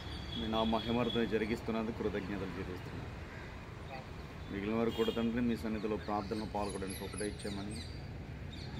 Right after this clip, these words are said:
ఈ మాటలను తండ్రి, మీ పరిశీలించడానికి కోరుకుంటుండగా మీ ఆత్మ సహాయం దయచేయండి.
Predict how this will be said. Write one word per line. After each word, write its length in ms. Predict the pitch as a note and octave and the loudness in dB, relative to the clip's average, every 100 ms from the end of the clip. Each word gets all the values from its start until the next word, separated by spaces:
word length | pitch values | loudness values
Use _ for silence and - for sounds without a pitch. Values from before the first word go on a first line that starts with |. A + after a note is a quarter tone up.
| - - - - - - - - - - - - - | -4 -4 -6 -6 -8 -8 -8 -8 -8 -10 -10 -10 -8
ఈ 160 | G2+ F#2+ | -6 -4
మాటలను 380 | G2+ A2+ A2+ A2+ | -2 -2 -2 -2
తండ్రి, 340 | G#2+ G#2+ B2 | -2 0 2
మీ 180 | B2+ A2+ - | 2 0 -2
పరిశీలించడానికి 640 | G#2+ - A#2 G#2+ A2+ G#2+ | -4 0 0 0 0 -2
కోరుకుంటుండగా 680 | G2 A2 A#2 A#2 A2+ A#2+ B2 | -2 0 2 4 4 2 2
మీ 140 | A#2 G#2+ | 2 2
ఆత్మ 260 | G2+ - | 0 -2
సహాయం 380 | G2 G2 F#2 F#2 | -4 -6 -6 -4
దయచేయండి. 460 | F2+ F2 - - | -4 -4 -6 -6